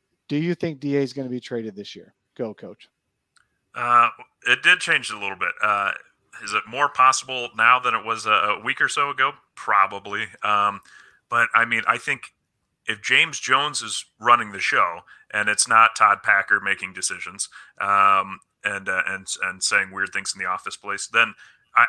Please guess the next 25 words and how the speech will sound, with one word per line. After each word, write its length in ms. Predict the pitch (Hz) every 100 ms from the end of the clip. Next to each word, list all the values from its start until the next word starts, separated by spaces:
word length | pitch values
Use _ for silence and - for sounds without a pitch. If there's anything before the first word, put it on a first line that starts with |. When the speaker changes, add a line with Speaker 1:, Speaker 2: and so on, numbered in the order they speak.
| 117
Speaker 2:
I 60 |
think 200 | 123 147
there's 340 | 127 120 107 -
zero 400 | 127 143 139 131
reason 460 | 107 127 120 120 -
to 220 | - 131 117 _ _
trade 400 | - 117 117 113
D 200 | 107 110
A. 160 | 123 104
Uh, 160 | 90 98
the, 140 | 113 113 110
the 100 | 113
Speaker 1:
Yeah. 60 | 107
Speaker 2:
way 200 | 131 160
I 140 | 143
read 360 | 135 127 127 117
the 220 | 113 110
off-, 340 | 101 110 -
the, 320 | 113 104 101 -
uh, 80 | 101
negotiations 800 | 101 104 120 117 113 113 104 -
was, 200 | 104 95 - - - _ _ _
um, 380 | 107 104 98 95 _ _ 110
D 200 | 123 139
A 440 | 139 139 139 131